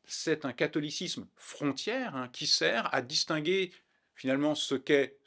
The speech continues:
ou ce que serait plutôt, le vrai, euh, le vrai peuple français de ceux qui ne seront jamais des vrais Français, c'est-à-dire les musulmans, hein. Euh, et alors ce, ce catholicisme patrimonial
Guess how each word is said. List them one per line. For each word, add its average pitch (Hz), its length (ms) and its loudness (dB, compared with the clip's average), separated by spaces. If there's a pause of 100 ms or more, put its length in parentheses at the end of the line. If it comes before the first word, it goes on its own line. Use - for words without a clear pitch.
ou 107 60 -18
ce - 160 -8
que - 140 -8
serait 165 500 -2
plutôt, 120 380 -4 (280)
le 110 120 -4
vrai, 139 540 2 (320)
euh, 113 480 -2
le 117 140 0
vrai 127 300 2
peuple 135 280 0
français 175 420 -2
de 139 140 -4
ceux 214 400 2 (100)
qui 170 200 -6
ne 156 500 6
seront 139 460 2
jamais 147 480 4 (240)
des 131 260 6
vrais 120 220 2
Français, 185 360 -2
c'est-à-dire 165 260 0
les 156 100 2
musulmans, 147 520 4 (180)
hein. - 120 -14 (720)
Euh, 127 640 4
et 151 80 2
alors 160 200 6
ce, 151 260 2 (280)
ce - 160 -6
catholicisme 185 800 0
patrimonial 151 1040 0